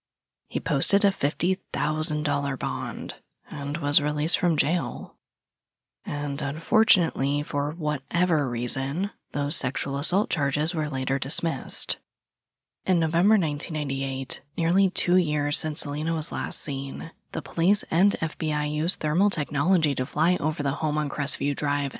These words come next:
and the church. They were looking for remains. They also used dogs to search the area, but came up with nothing. In May nineteen ninety-nine, Selena's picture was printed on millions of grocery bags throughout New Jersey and Pennsylvania.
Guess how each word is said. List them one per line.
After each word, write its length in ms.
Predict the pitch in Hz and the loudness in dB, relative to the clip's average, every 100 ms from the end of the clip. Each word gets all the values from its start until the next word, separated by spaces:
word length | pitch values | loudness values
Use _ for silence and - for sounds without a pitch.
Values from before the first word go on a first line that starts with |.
| - | -2
and 260 | 170 160 | 2 2
the 100 | 147 | 0
church. 680 | 139 - 120 110 - - - - _ | -2 -2 -2 -4 -2 0 0 -4 _
They 100 | - | -6
were 140 | 147 147 | -2 -2
looking 340 | 151 - 151 | -2 -2 -2
for 180 | 147 139 | 0 -2
remains. 840 | 120 139 127 - - - - - - _ - | -2 -4 -4 -6 -6 -2 0 0 -4 _ -2
They 120 | 156 | 0
also 280 | 147 147 165 | 2 4 4
used 260 | 151 151 | 4 2
dogs 380 | 156 147 143 - | 4 2 2 -2
to 120 | - | 0
search 360 | 147 151 135 - | 0 0 0 0
the 180 | 131 127 | 0 -2
area, 560 | 117 95 - - 170 - _ _ _ _ _ _ | -2 -4 -4 -4 -6 -8 _ _ _ _ _ _
but 300 | - 143 135 | -4 -4 -2
came 240 | - - 143 | -4 -2 0
up 120 | 151 | 0
with 220 | 165 - | 0 0
nothing. 540 | 156 160 147 135 - 170 _ _ _ _ _ _ _ _ _ _ _ _ _ | 0 0 -2 -4 -6 -10 _ _ _ _ _ _ _ _ _ _ _ _ _
In 160 | - 160 | 2 4
May 180 | 151 165 | 4 6
nineteen 380 | 190 135 - 147 | 4 4 0 -2
ninety-nine, 800 | 143 139 143 151 139 120 - 175 | -2 0 0 0 0 -4 -6 -6
Selena's 460 | - - 143 147 196 | -4 -2 0 2 2
picture 320 | - 147 - | 2 0 0
was 120 | 156 | 0
printed 360 | - 160 151 170 | 0 0 0 2
on 200 | 190 170 | 4 4
millions 460 | 143 151 196 190 139 | 2 4 6 6 4
of 80 | |
grocery 480 | 135 131 185 - 139 | 2 2 2 2 0
bags 460 | 127 135 135 135 - | 0 0 0 0 0
throughout 320 | 156 156 - | 4 4 4
New 100 | 139 | 0
Jersey 460 | - 135 143 175 165 | 2 2 4 4 4
and 240 | 151 160 | 0 0
Pennsylvania. 1000 | - 143 127 127 147 131 113 98 78 78 | -2 -4 -2 0 0 -2 -4 -4 -6 -8